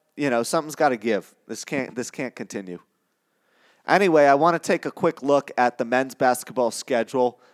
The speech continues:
before I wrap things up. I know that's something a lot of you are looking at and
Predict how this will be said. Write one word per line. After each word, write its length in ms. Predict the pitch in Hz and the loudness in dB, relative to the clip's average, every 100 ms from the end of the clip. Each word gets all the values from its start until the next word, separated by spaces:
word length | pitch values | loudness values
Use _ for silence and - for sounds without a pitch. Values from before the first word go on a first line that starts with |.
| _ | _
before 500 | - 107 - 127 123 - | -16 -14 -4 0 0 0
I 120 | 110 | -2
wrap 380 | 104 117 120 - | 2 2 0 -2
things 260 | 127 107 | -8 -2
up. 420 | 117 120 - _ _ _ _ - | 0 0 0 _ _ _ _ -6
I 40 | |
know 140 | 151 208 | 2 4
that's 180 | 175 | 4
something 300 | - 175 175 | 2 -2 -2
a 40 | 131 | 2
lot 200 | 127 139 | 4 4
of 60 | |
you 140 | 143 156 | 4 4
are 80 | 135 | 2
looking 340 | 127 143 131 | 0 -4 -2
at 220 | 127 131 | 0 0
and 260 | 120 117 | -2 -6